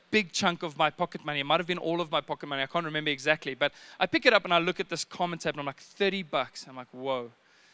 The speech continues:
Sheesh, okay, I like Carmen, but do I like him that much, right? I c-, don't know if I'm willing to, to let go of this amount of money. And so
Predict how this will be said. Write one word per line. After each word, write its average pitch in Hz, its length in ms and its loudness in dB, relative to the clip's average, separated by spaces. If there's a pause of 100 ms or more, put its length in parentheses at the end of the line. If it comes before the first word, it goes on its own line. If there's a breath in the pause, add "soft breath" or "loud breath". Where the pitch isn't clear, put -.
(180 soft breath)
Sheesh, - 480 -4
okay, - 180 -4
I 123 120 4
like 151 340 4
Carmen, 143 380 -4
but 131 100 -16
do 147 80 2
I 147 80 6
like 143 240 4
him 139 100 -6
that 156 220 10
much, 139 340 0
right? 156 260 6
I 147 140 4
c-, 151 160 -6 (300 loud breath)
don't 175 100 8
know 190 80 10
if 185 100 6
I'm 180 180 6
willing 175 320 6
to, 156 200 0
to 165 220 -4
let 170 240 -2
go 175 240 4
of 156 80 0
this 156 140 -4
amount 156 200 4
of 151 60 0
money. 160 180 6
And 143 160 2
so 160 160 6